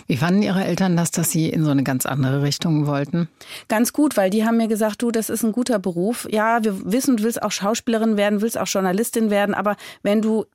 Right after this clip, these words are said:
Speaker 2: Ärztin wirst, kannst du das andere ja immer noch machen und du bist dann natürlich mobil und in der Welt unabhängig, weil überall gibt's Menschen, da geht's überall um Gesundheit und um Krankheit."
Speaker 1: Sie sind geboren in Frankfurt. Sie haben auch in Frankfurt gewohnt, im Westend. Wie war das dort?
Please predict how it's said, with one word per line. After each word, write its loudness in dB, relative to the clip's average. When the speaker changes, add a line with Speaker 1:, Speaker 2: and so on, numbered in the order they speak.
Speaker 2:
Ärztin 2
wirst, 2
kannst -2
du 0
das 0
andere 2
ja 4
immer 4
noch 2
machen 2
und 0
du -2
bist -2
dann 2
natürlich -2
mobil 2
und 0
in 0
der 0
Welt 0
unabhängig, 0
weil 0
überall 0
gibt's -6
Menschen, 0
da -6
geht's -6
überall 2
um 0
Gesundheit -2
und -2
um 0
Krankheit." -8
Speaker 1:
Sie 4
sind 2
geboren 4
in 0
Frankfurt. 0
Sie 0
haben 0
auch -2
in 0
Frankfurt -2
gewohnt, 2
im 0
Westend. -2
Wie -2
war -2
das -4
dort? -4